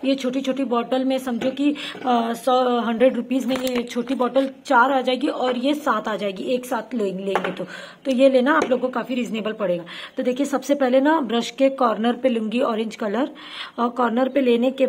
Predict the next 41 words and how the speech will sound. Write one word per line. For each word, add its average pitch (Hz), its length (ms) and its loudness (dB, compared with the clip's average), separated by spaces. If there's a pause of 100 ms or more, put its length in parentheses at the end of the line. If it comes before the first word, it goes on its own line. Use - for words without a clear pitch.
बाद 226 220 -2
देखिए, 233 300 -4
ये 247 140 0
जो 277 120 2
lining 240 460 2
है 262 140 2
ना, 240 180 -2 (340)
ये 247 120 2
lining 240 340 0
के 285 80 0
समझो 269 320 -2
कि 302 280 -2
ऊपर 294 260 0
के 277 140 2
side 247 360 0
हम 226 140 0
लोग 262 200 4
ऐसे 240 280 -4
लगाएंगे, 180 460 -4 (380)
ये 269 100 -2
ऊपर 294 280 4
के 277 120 0
साइड, 180 300 -8 (360)
अ, 233 240 0
ये 254 200 0
यहाँ 254 240 2
पे 277 120 6
पूरा 277 440 2
ये 269 180 6
white 208 300 -4
लगेगा। 180 360 -4 (280)
अब 220 160 -6
ये 262 100 2
देखिए, 262 320 0
ये, 262 180 4
ये 240 180 2
यहाँ 240 160 2
पे, 269 220 4
ये 247 200 0
side 196 280 -6
में, 185 220 -10